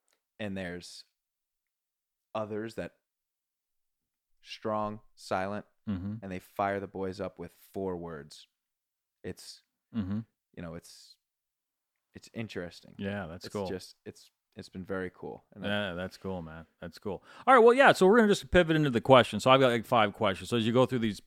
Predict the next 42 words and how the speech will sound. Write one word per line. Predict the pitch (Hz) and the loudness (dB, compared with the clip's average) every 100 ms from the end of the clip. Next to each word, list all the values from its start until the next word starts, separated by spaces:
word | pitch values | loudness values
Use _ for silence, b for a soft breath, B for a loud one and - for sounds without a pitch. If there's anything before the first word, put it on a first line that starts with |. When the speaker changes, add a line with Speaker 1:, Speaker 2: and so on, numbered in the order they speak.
| - | -2
Speaker 2:
podcasts | 113 110 107 98 - | 0 0 -2 -4 -4
I | 95 | -6
do, | 101 104 | -4 -2
I, | 95 90 b b - | -4 -6 b b -8
I | |
try | 101 120 | 0 2
to, | 120 | 2
you | 143 | 2
know, | |
I, | 98 | 0
we | 101 101 | 0 0
l-, | 113 135 | 0 2
warm | 113 110 | 2 4
up | 104 101 | 2 0
a | |
little | 107 101 | -2 -2
bit, | 90 98 | -2 -4
Speaker 1:
Mm-hmm. | 104 | -4
Speaker 2:
and | 104 | -6
then | 101 | -4
we | 98 | -4
do | 90 104 98 | -4 -6 -6
get | 104 | -6
into | 101 95 | -4 -6
the | |
five | 92 101 92 | -6 -6 -4
questions. | - 110 92 | -4 -4 -2
I | 113 | -4
put | 131 131 | -2 0
together, | 117 135 | 0 0
you | 165 | 2
know, | 123 | 4
and | 117 | 4
I | 113 | 2
text, | 98 - 117 - | -2 -2 -4 -4
I | 123 | -6
think | 131 | -4
I | 98 117 | -4 -4
texted | 113 82 | -6 -10
to | 85 | -16
you, | 82 | -14
right? | 90 | -10